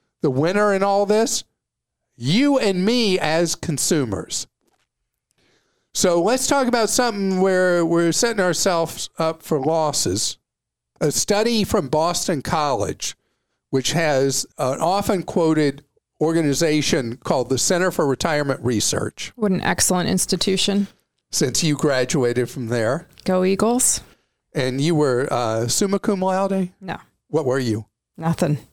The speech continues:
Speaker 1: You were a graduate.
Speaker 2: I graduated. <laughs>
Speaker 1: And your daughter is there now?
Speaker 2: Yes, and she just got into an honor society. She's, uh, she's studying harder than I did.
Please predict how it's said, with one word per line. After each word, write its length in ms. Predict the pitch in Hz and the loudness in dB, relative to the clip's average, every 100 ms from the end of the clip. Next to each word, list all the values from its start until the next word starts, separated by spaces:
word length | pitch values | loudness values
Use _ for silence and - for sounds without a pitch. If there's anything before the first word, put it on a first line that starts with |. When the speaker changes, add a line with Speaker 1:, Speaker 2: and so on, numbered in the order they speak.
| _ _ _ | _ _ _
Speaker 1:
You 100 | - | 0
were 80 | 143 | 0
a 60 | 131 | 2
graduate. 600 | 160 135 120 131 95 - | 2 2 2 0 -2 -4
Speaker 2:
I 100 | - | -4
graduated. 840 | 190 - - - 320 208 - 208 226 | -2 -2 -2 0 0 0 0 -2 -4
<laughs> 140 | - 254 _ 392 - _ - | -6 -8 _ -12 -12 _ -6
Speaker 1:
And 200 | 180 139 | -2 0
your 140 | 143 135 | 0 2
daughter 480 | 160 135 143 165 156 | 0 2 2 2 2
is 200 | 151 - | 0 0
there 280 | 156 147 | 0 0
now? 380 | 143 139 135 175 | 0 0 0 0
Speaker 2:
Yes, 420 | 190 160 147 - | 0 -2 -4 -10
and 160 | - 175 | -4 0
she 260 | - 180 170 | 2 0 0
just 220 | 180 - | -2 0
got 140 | 165 | 0
into 180 | 170 180 | 0 0
an 60 | 131 | 0
honor 240 | 147 151 | 0 0
society. 600 | - 151 - 139 143 139 | -2 0 0 0 0 0
She's, 440 | - - - - | -2 -4 -2 -4
uh, 280 | - - 180 175 | -2 -2 -2 -6
she's 240 | - 208 | -12 -14
studying 480 | - - 214 190 185 | -10 -2 0 2 2
harder 320 | 185 180 165 | 2 2 0
than 160 | 156 160 | 0 -2
I 140 | 147 | -2
did. 300 | 147 - 165 | -2 -2 -4